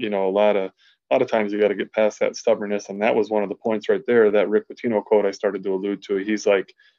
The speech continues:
he said, he, I think he had something to the effect of, you know, um, not, you know, I, I've seen a ton of co-, uh, when somebody asked him about his matchup zone, he kinda said what you just were pointing out there. You know, I've seen a lot of coaches with,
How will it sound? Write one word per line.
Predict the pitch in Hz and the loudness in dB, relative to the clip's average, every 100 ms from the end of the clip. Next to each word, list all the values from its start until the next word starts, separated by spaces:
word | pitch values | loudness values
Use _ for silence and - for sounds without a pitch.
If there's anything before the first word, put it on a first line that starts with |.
| _ _ _ _ _ - | _ _ _ _ _ -4
he | 123 | -2
said, | - 120 117 - | 4 4 4 0
he, | 107 113 120 | -6 -2 0
I | 113 | 0
think | 120 110 | -2 -2
he | |
had | 107 107 - | 0 0 2
something | 127 117 | 0 0
to | 110 | -2
the | |
effect | 104 117 107 113 | 0 0 0 0
of, | 101 | -2
you | 107 | -2
know, | 104 101 95 - | 0 0 -4 -10
um, | 104 98 104 _ _ _ _ _ _ _ _ - 147 | -8 -8 -10 _ _ _ _ _ _ _ _ -10 0
not, | 135 123 | 2 2
you | - | 0
know, | 113 107 | 2 2
I, | 107 - _ _ _ - | 2 -2 _ _ _ -8
I've | 117 | -6
seen | - 120 | 0 -2
a | |
ton | - 135 | 0 0
of | - | 2
co-, | 131 - | 2 2
uh, | 143 123 127 | 0 -2 -2
when | 117 107 | -4 -4
somebody | 107 117 113 110 | -4 -2 2 2
asked | 107 - | 0 -4
him | 107 | -4
about | 104 110 | -2 -2
his | 110 | -4
matchup | 113 113 113 110 117 | 0 0 0 -6 -6
zone, | 104 98 98 | -10 -10 -10
he | 104 | -12
kinda | 98 107 101 | -6 -4 -4
said | - 107 101 | 0 -2 -2
what | 101 | -4
you | 104 | -2
just | 104 98 - - _ _ _ _ - | 0 -2 -4 -14 _ _ _ _ -10
were | - | -4
pointing | 117 107 101 | 0 0 0
out | 107 107 | 0 0
there. | - 87 92 | -2 -6 -6
You | |
know, | 92 92 | -8 -8
I've | 95 | -6
seen | 131 | -2
a | 113 | 0
lot | 110 113 | 2 2
of | 107 | 0
coaches | 123 113 113 98 | -2 -2 -6 -4
with, | 101 95 | -4 -4